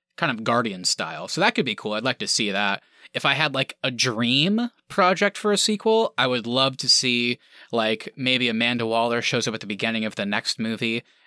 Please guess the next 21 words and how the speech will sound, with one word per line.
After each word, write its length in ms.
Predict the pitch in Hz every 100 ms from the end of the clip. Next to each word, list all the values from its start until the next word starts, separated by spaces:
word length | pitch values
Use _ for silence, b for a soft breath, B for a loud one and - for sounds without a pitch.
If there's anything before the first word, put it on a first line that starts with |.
| b
and 360 | 110 104 101 101
she 160 | - 127
wants 320 | 117 113 113
revenge 580 | 107 104 104 110 110 110
on, 220 | 110 107
like, 180 | 98 -
Bloodsport 540 | 120 113 - 120 117
and 80 | 107
that 200 | 104 -
team 380 | - 120 113 110
for 140 | 113
kind 300 | 104 110 101
of, 100 | 101
like, 320 | 107 98 101 - B B
going 220 | - 117 101
against 420 | 101 120 120 -
her 160 | 117
and, 100 | 113
like, 180 | 104 98
holding, 360 | - 117 107 101
uh, 200 | 98